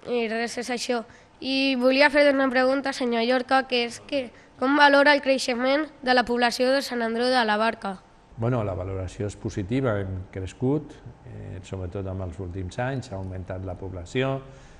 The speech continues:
Speaker 2: eh, i, bueno, en aquests moments, pues, jo crec que hem assolit un número de persones que és important i també el que nosaltres voldríem és que no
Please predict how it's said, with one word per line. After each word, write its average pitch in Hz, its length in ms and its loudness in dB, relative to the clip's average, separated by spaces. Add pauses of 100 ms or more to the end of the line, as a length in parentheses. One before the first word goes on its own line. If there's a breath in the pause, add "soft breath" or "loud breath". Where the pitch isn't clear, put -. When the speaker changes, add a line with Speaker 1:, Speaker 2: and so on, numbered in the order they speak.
(200 loud breath)
Speaker 2:
eh, 101 560 -10
i, 101 140 -12
bueno, 98 280 -14
en 101 120 -14
aquests 95 280 -10
moments, 101 380 -10
pues, - 320 -12
jo 98 200 -10
crec 95 240 -8
que 107 180 -4 (680 loud breath)
hem 110 360 -2
assolit 110 1040 -2
un 110 120 -2
número 107 520 -2
de 104 180 -4 (680)
persones 104 720 -6 (120)
que 95 280 -8
és 90 140 -8
important 113 600 -4 (560 loud breath)
i 113 100 -4
també 113 380 2 (560)
el 107 180 -10
que 101 400 -4
nosaltres 98 500 -4
voldríem 120 560 0
és 113 180 -6
que 110 200 -4
no 104 840 -8